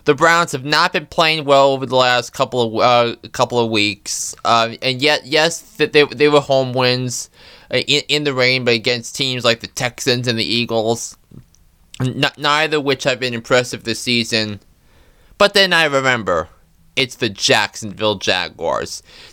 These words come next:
Thanking for Trevor, and, y-, you know, the,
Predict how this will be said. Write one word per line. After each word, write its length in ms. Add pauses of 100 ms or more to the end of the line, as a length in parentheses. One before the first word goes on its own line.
(180)
Thanking 420
for 160 (160)
Trevor, 600 (380)
and, 800 (480)
y-, 240
you 120
know, 340
the, 180